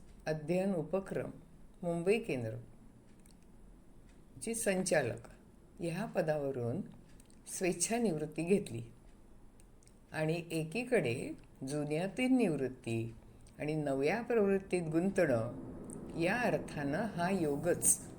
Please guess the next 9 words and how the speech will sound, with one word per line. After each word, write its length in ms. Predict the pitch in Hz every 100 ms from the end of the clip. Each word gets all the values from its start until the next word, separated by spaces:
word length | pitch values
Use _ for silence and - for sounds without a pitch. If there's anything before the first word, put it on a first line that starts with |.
| - - - - -
चित्तवृत्ती 960 | - 208 - - 233 226 208 - 185 185
निरोध 420 | 165 143 139 139
हा. 380 | 131 151 135 - - - - - - - - - -
दोन 320 | 151 170 202
हजार 340 | 190 156 165
वीस 340 | 156 151 196 -
पासून 580 | 175 160 120 113 120 156 - - - 156
माझ्या 440 | 156 143 135 185
कृतीप्रमाणे 1040 | 180 185 170 170 208 185 127 117 107 113